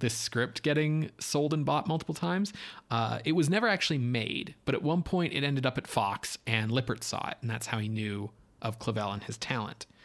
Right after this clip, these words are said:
So he hired Clavell on to adapt The Fly. Clavell's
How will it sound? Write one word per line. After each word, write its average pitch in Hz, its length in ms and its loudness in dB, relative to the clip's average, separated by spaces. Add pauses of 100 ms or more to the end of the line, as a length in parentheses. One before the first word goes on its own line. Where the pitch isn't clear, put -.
(800)
So 123 360 2
he 160 420 0
hired 143 520 2 (320)
Clavell 135 240 2
on 123 340 2
to 127 380 0
adapt 107 320 -2
The 110 60 -4
Fly. - 420 -6 (1080)
Clavell's 170 680 2